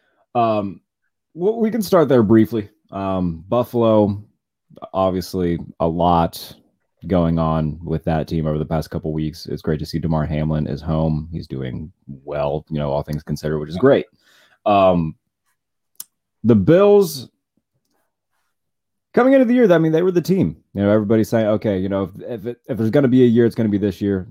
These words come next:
with the contracts of Poyer expiring, Tremaine Edmunds is gonna be a free agent,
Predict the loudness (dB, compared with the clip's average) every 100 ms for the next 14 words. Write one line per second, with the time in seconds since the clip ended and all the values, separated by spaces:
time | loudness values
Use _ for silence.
0 | -16 -10 -8 -4 -4 -4 -6 -8 -10 -2
1 | 2 4 2 0 -2 -6 -4 -6 -8 -10
2 | -10 -8 -6 -4 -4 -6 -10 -10 -6 -4
3 | -2 -4 -2 -2 0 -2 -4 -10